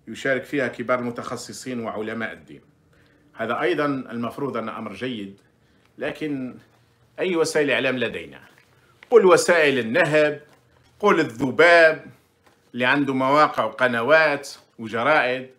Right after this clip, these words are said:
قل أي شيء، لا تسميهم وسائل إعلام، بل أن الشعب الجزائري سماهم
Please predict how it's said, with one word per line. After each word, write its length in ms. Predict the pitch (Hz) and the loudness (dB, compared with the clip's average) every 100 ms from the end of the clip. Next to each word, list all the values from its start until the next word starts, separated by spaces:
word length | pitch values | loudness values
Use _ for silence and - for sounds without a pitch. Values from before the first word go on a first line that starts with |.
| _ _ _ | _ _ _
قل 140 | 220 202 | -2 2
أي 240 | 196 190 | 2 2
شيء، 280 | - 180 135 | -2 -2 0
لا 120 | 220 | -2
تسميهم 520 | - - 147 135 117 | -4 -6 -4 -4 -6
وسائل 340 | 113 - 104 90 | -8 -8 -8 -10
إعلام، 260 | 69 67 - - | -12 -18 -12 -2
بل 140 | 226 | 0
أن 120 | 254 | 0
الشعب 300 | 208 - 170 | 0 0 -2
الجزائري 640 | 127 123 139 143 120 117 120 _ _ _ _ - | -2 -4 -2 -2 -2 -6 -14 _ _ _ _ -14
سماهم 920 | - 165 175 196 160 156 143 - | -4 0 4 4 2 0 -4 -8